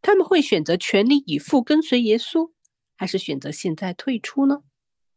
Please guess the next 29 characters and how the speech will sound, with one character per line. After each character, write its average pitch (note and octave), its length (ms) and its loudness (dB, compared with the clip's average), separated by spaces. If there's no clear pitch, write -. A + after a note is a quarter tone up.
一 F#3 140 4
旦 F#3 240 4
做 G3+ 160 2
出 G#3+ 220 -2
选 C#3 280 -4
择， C3+ 300 -10
就 - 140 0
无 D#3 100 -4
法 D3+ 200 -4
回 C3+ 240 -8
头 B2+ 320 -10
了。 D3 240 -8
在 G#3+ 100 0
今 A#3+ 100 2
天 C4 140 6
早 F#3 180 2
上 G#3+ 160 2
我 F3+ 60 2
们 D3 100 -4
看 - 160 -8
的 F3 80 -4
经 C4 220 -4
文 E3 220 0
中 F#3 380 -4
有 E3 120 -2
两 E3+ 180 -6
个 - 80 -6
场 C#3+ 300 -12
景。 - 280 -12